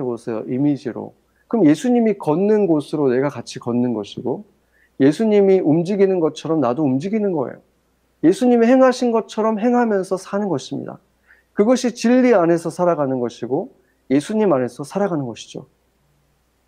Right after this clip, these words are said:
그래서 요한은 오늘 본문에서 그런 사람, 진리 안에서 행하는 사람을 친구라고 불렀습니다.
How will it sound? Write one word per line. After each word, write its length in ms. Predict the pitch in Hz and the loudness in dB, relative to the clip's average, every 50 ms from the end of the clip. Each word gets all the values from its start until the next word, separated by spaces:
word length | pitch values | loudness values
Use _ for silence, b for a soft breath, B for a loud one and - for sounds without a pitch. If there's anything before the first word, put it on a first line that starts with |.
| _ _ | _ _
그래서 200 | _ - 214 190 170 | _ 2 4 6 8
요한은 600 | 185 220 233 240 226 214 208 202 185 139 120 123 - | 8 8 6 4 4 2 2 0 0 0 -2 -2 -2
오늘 220 | 208 220 220 220 | 0 2 2 2
본문에서 720 | 170 175 175 185 190 196 185 175 156 147 156 151 170 196 b b b b b b b b _ | 2 0 0 2 2 4 4 2 2 0 -2 -4 -4 -6 b b b b b b b b _
그런 380 | - - 202 240 269 285 269 254 | 0 2 4 4 4 4 2 0
사람, 480 | - 220 190 165 143 123 - 113 - _ _ _ _ - | -2 -2 -2 -2 -4 -4 -6 -10 -20 _ _ _ _ -6
진리 380 | - 208 233 262 262 262 247 214 | -2 0 2 2 4 4 4 4
안에서 480 | 170 165 170 180 170 - 170 170 165 | 2 2 0 0 -2 -2 -2 -2 -2
행하는 480 | - - 254 254 254 240 240 226 214 202 | -2 -2 0 0 0 0 0 -2 -4 -4
사람을 600 | 202 190 165 151 143 131 135 147 139 120 113 - _ _ _ _ _ _ _ _ _ _ _ _ _ _ _ _ _ _ _ _ _ _ _ _ _ _ _ _ _ _ _ | -6 -6 -6 -6 -6 -6 -6 -6 -6 -8 -8 -12 _ _ _ _ _ _ _ _ _ _ _ _ _ _ _ _ _ _ _ _ _ _ _ _ _ _ _ _ _ _ _
친구라고 880 | - - - - 285 269 262 254 254 233 226 220 196 156 131 - - - | -12 -10 -4 0 2 2 2 2 0 -2 -2 -2 -2 -2 -4 -6 -8 -10
불렀습니다. 720 | - - - - - - - - - - - - - | -12 -12 -14 -14 -14 -16 -16 -16 -16 -16 -16 -18 -20